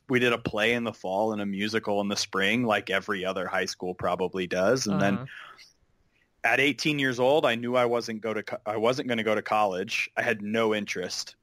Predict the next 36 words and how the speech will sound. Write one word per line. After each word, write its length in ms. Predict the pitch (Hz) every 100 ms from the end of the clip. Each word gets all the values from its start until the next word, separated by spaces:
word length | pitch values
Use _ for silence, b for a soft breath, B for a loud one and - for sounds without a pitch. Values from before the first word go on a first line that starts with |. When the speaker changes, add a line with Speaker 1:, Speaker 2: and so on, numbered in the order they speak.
| -
Speaker 1:
ever. 240 | 113 95
Like, 200 | 123 120
I, 160 | 127 127
I 140 | 123 143
never 340 | 131 131 127
had 200 | 123 113
an 80 | 107
interest, 420 | 110 - 120 -
and 160 | 113 110
my 180 | 107 104
parents 420 | 120 107 101 -
knew 240 | 98 110
that 320 | 123 123 131 _ _
from 340 | - 110 101
Speaker 2:
Mm-hmm. 80 | 101
Speaker 1:
like, 260 | 95 95 -
age 280 | 107 107 - -
fourteen. 680 | 107 - 113 120 131 135 -
No 300 | 101 110 117
pressure 460 | 117 120 113 - 113
whatsoever. 600 | 117 113 120 113 123 139
I 80 | 110
told 320 | - 110 117
them 200 | 135 143 _ _ _ _ _ -
at 180 | 113 110
age 460 | 110 110 - - - _
seventeen, 760 | - 120 113 110 - 131 151 160 _ _ _ _ _ _ _ _ 101
"When 140 | 113
I 100 | 131
turn 240 | 127 143 131
eighteen 460 | 127 - 135 156
and 100 | 143
I 80 | 110
graduate, 640 | 104 113 113 135 139 147 -
I'm 160 | 110
gonna 240 | 110 104